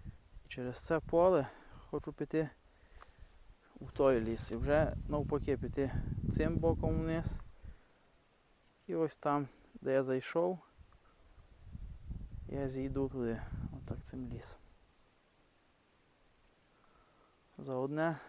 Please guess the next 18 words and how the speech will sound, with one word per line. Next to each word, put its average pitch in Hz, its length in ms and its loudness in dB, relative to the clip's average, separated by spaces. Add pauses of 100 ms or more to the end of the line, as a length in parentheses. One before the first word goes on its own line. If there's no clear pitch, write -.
(2500)
по-, 147 580 4 (280)
р-, 131 240 2
розвідаю, 143 720 4
що - 120 -8
тут 139 140 -8
в - 20 -16
цім 143 240 -2
лісі. 120 320 0
Ніколи 147 420 2
не 127 120 0
був, 113 220 -2
відколи, 139 400 -4 (840)
відколи 135 300 -2
ходжу. 117 400 -2 (880)
Єдине, 151 360 0
що - 120 -8
треба 147 380 2
цю, 156 280 -2